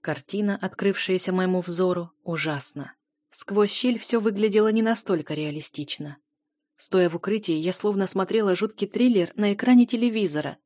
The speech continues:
но сейчас, когда в нос ударяет запах металла и пороха, когда под ногами хрустят битые стекла, а подошва прилипает к залитому кровью полу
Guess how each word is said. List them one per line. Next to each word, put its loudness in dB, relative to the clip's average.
но -2
сейчас, -2
когда 0
в -4
нос 2
ударяет 0
запах -2
металла 0
и 2
пороха, -4
когда 0
под -2
ногами 2
хрустят -2
битые 2
стекла, -2
а -6
подошва 2
прилипает 0
к -2
залитому -2
кровью 0
полу -2